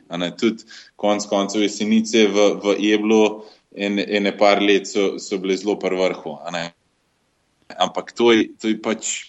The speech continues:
premalo, no. Tako kot si rekel, to vse pride v valovih, zato ker enostavno ni zaledja,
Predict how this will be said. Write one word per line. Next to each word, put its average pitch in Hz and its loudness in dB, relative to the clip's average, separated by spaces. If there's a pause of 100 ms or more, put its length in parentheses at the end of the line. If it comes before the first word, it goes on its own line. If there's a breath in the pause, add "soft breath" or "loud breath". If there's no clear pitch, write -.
(180)
premalo, 98 2
no. 85 -6
Tako 110 -6
kot 104 -14
si - -6
rekel, 101 -2
to 113 -4
vse 110 -2
pride 123 -2
v 110 4
valovih, 104 4
zato 98 -8
ker 101 -12
enostavno 104 2
ni 110 4
zaledja, 104 4